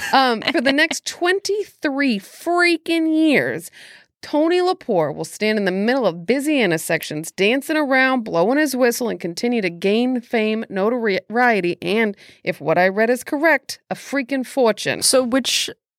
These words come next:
Speaker 2: which, uh, intersections, which boxes was he whistling at?
Speaker 1: At Dorrance and Westminster Street.
Speaker 2: Okay.
Speaker 1: Washington and Empire Street.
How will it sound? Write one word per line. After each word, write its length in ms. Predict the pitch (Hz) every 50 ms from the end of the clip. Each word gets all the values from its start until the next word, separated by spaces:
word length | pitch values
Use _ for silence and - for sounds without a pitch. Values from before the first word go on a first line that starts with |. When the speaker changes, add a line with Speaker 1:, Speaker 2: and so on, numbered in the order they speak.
| _ _ -
Speaker 2:
which, 320 | 233 247 226 - - -
uh, 260 | 233 214 214 208 196 - -
intersections, 920 | - 233 220 220 220 - - - - - - - - - 240 240 - -
which 260 | - - 226 226 -
boxes 440 | - - - - - - - - 226
was 200 | - - - -
he 380 | - 247 - - - 240 240 - - - -
whistling 460 | 233 220 233 226 - - - - -
at? 300 | - - - - - -
Speaker 1:
At 540 | - 170 208 202 196 190 147 - 196 190 -
Dorrance 540 | - 202 202 214 220 226 233 220 - - -
and 360 | - 190 196 185 185 180 165
Westminster 580 | 160 151 - - 220 254 302 294 - 359 359 339
Street. 360 | - - 370 392 415 427 - _ _ _ _ _ - 262
Speaker 2:
Okay. 180 | 226 - - 254 - _ _ - - - -
Speaker 1:
Washington 880 | 196 185 170 196 202 202 196 - - 220 202 190 - - 208 185 180
and 160 | 170 165 160 -
Empire 560 | - 185 220 226 220 277 269 277 285 294 302
Street. 540 | 277 - - - 320 330 339 339 - - -